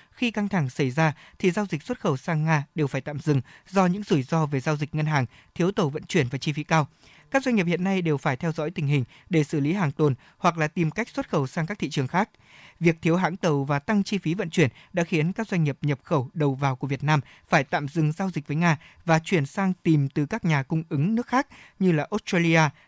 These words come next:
Nam Mỹ hoặc là Nam Phi. Quan trọng hơn là sự thiếu hụt nguồn cung từ Nga và Ukraine làm tăng giá dầu, nguyên liệu đầu vào cho sản xuất trên toàn cầu. Trong khi đó, thời gian gần đây, giá nguyên liệu đầu vào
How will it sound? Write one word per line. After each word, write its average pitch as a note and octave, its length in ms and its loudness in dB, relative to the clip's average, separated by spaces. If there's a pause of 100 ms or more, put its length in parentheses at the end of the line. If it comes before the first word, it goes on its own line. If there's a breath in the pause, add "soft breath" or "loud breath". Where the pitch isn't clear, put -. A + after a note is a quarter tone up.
Nam F3+ 260 4
Mỹ F3 300 2
hoặc C#3 180 -4
là C3+ 80 -2
Nam C#3+ 140 0
Phi. D3+ 180 4 (480 loud breath)
Quan B3+ 160 2
trọng F3+ 160 0
hơn A3 200 0
là E3+ 100 0
sự E3 220 -6
thiếu G3+ 160 -2
hụt G#3 200 0
nguồn D#3+ 200 0
cung G3+ 280 0
từ E3 140 -2
Nga D#3+ 240 2
và E3 180 -8
Ukraine D3+ 400 2 (320 loud breath)
làm D#3 220 2
tăng G#3 260 2
giá D#3+ 260 0
dầu, D#3 360 0
nguyên F#3 180 4
liệu E3 120 0
đầu D3 140 0
vào C#3 220 0 (280 loud breath)
cho F3+ 180 2
sản D#3 160 -2
xuất - 260 -4
trên D#3+ 140 0
toàn C3+ 140 -2
cầu. C#3 200 2 (340 soft breath)
Trong B3+ 140 0
khi A#3 120 0
đó, F3+ 280 0
thời F3 120 -2
gian F3 140 -2
gần C#3+ 120 -2
đây, D#3+ 180 4 (180 loud breath)
giá F3 160 2
nguyên A3+ 200 2
liệu F3+ 140 2 (180)
đầu D3 160 4
vào D3 260 2